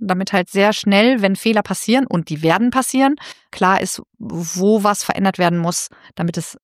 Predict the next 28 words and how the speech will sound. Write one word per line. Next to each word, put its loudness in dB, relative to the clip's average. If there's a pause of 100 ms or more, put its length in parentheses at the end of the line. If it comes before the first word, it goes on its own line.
(140)
besser -4
läuft. -8 (760)
Genau, 0
elektronisch, 2 (240)
elektronisch -2
gemischt -2
mit -4 (300)
Besprechungen, 0 (640)
händische 2
Kalender, 2 (360)
habe 0
ich -4
gesagt. 0 (280)
Und 2
es -8
gibt -4
mittlerweile 2
auch 0
K-I-Unterstützung, -2 (280)
die -2
dabei 2
helfen 0
kann, 0
dass -4
es -4
möglichst -2
wenig 2
Fehler 2